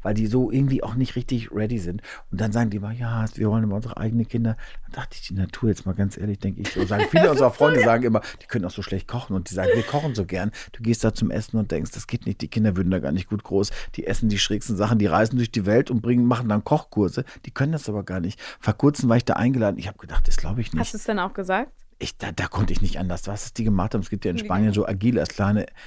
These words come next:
Speaker 1: Aale, das würde ich doch im Leben nicht essen. Weißt du, was die gemacht haben?
Speaker 2: Mhm.
Speaker 1: Haben die in Galicien gegessen,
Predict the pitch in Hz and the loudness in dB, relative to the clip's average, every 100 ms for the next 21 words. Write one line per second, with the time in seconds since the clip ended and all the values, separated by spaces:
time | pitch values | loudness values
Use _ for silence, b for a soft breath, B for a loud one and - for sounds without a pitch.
0 | B - 92 113 131 - - 98 - 85 | B -10 -4 0 0 -2 -6 -8 -8 -6
1 | 98 98 120 135 104 107 - - B - | -2 0 2 2 2 2 0 -2 B -6
2 | 98 117 - 127 92 98 - 135 120 107 | -6 -8 -6 -2 -2 -2 -4 0 2 4
3 | 107 104 104 139 - 135 104 95 107 151 | 4 6 4 4 2 0 0 -4 -4 -4